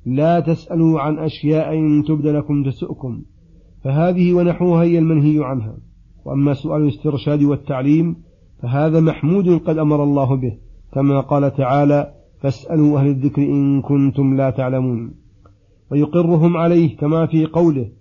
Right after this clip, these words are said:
"يسألونك عن الخمر والميسر"، ويسألونك عن اليتامى ونحو ذلك. ولما كانت المسائل المنهي عنها مذمومة قد تصل بصاحبها إلى الكفر، قال: "ومن يتبدل الكفر بالإيمان فقد ضل سواء السبيل".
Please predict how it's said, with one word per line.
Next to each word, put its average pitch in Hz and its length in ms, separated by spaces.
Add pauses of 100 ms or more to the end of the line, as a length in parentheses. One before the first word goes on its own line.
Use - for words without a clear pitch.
(280)
"يسألونك 165 680
عن 170 180
الخمر 165 400
والميسر"، 151 600 (600)
ويسألونك 160 840
عن 165 200
اليتامى 165 720
ونحو 156 320
ذلك. 123 320 (680)
ولما 143 440
كانت 143 340
المسائل 143 580
المنهي 143 560
عنها 143 340
مذمومة 139 540 (540)
قد - 240
تصل 147 320
بصاحبها 151 720
إلى 151 160
الكفر، 147 520 (420)
قال: 151 360
"ومن 151 280
يتبدل 151 720
الكفر 151 360
بالإيمان 147 720
فقد 139 300
ضل 151 420
سواء 139 360
السبيل". 127 540